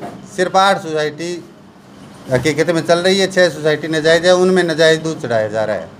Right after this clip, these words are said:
राजस्थान का और प्राइवेट डेयरियों का दूध। कुछ कई गांवों से मिलावटी दूध भी उठा रहे हैं ये लोग, उनसे मिले हुए हैं, पैसे ले रहे हैं, मंथली ले रहे हैं। ये प्लांट का सीईओ है ना बिशंबर सिंह और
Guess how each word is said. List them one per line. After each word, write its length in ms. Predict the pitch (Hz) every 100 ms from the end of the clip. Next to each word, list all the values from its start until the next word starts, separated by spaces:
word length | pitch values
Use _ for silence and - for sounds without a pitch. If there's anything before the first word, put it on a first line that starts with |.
| - - -
राजस्थान 420 | 123 131 - 165 170
का 100 | 202
और 120 | 190
प्राइवेट 300 | 175 156 143
डेयरियों 280 | 139 135 131
का 60 |
दूध। 260 | 123 123 - - - - - 143
कुछ 140 | 160 - - - - - -
कई 180 | 151
गांवों 300 | 151 156 170
से 120 | 170 185
मिलावटी 400 | 160 151 151 165
दूध 180 | 170 175
भी 220 | 185 180
उठा 240 | 156 156
रहे 120 | 170 180
हैं 100 | 175
ये 60 |
लोग, 240 | 175 180 180 - - -
उनसे 260 | 160 151 156
मिले 260 | 143 151 175
हुए 220 | 185 185
हैं, 260 | 185 208 208 - - - - -
पैसे 300 | 151 143 175
ले 140 | 180
रहे 100 | 185
हैं, 80 | 202
मंथली 320 | 196 185 185 180
ले 140 | 175
रहे 100 | 156
हैं। 160 | 131 95 - - - - - - - - - - - - -
ये 160 | 156 180
प्लांट 320 | 175 160 156
का 140 | 156 185
सीईओ 260 | 180 170 175
है 80 | 165
ना 160 | 185 208
बिशंबर 440 | 160 170 165 160
सिंह 380 | 143 156 180 208 - - - - - - - 139
और 320 | 160 180 180